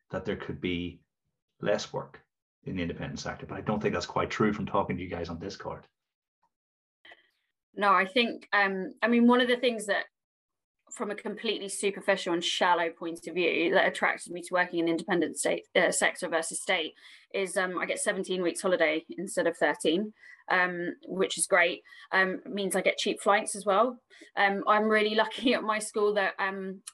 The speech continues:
Speaker 2: our chef feeds me really well, um, and I get a three-course lunch every day, um, and she does a great job of fattening me up for Christmas. Um, but on the flip <laughs> side of it,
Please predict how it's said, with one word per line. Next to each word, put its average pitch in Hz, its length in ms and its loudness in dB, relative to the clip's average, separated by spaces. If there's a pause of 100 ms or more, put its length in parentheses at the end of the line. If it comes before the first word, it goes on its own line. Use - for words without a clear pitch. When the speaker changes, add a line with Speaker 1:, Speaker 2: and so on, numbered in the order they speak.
(280)
Speaker 2:
our 202 400 6 (120)
chef 208 360 -2 (260)
feeds 214 400 -10
me 190 120 -2
really 196 300 2
well, 202 380 4 (380)
um, 190 500 -2
and 190 160 0
I 196 80 0
get 190 220 -2 (200)
a 214 80 -2
three-course 214 460 -4
lunch 214 300 -2
every 196 240 -2
day, 190 500 0
um, 185 440 -4 (380)
and 196 300 2 (140)
she - 180 -6
does 190 160 4
a 180 40 -8
great 196 200 2
job 196 140 -2
of 190 80 -16
fattening 190 340 -2
me 190 80 0
up 185 160 0
for - 60 -20
Christmas. 247 560 0 (420)
Um, 226 380 2 (100)
but 254 220 6
on 240 160 2
the 247 80 -2
flip 247 300 -2
<laughs> - 0 -
side 247 440 -2
of 208 120 -2
it, 220 240 2